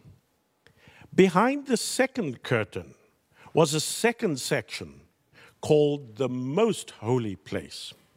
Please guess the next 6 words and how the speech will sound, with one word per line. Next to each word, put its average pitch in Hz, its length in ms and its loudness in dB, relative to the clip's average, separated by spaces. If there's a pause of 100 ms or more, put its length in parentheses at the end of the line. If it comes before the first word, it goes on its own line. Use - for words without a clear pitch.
(1120)
having 117 440 2
the 98 80 -6
golden 104 540 0
altar 214 640 0
of 120 280 -4
incense 202 720 -4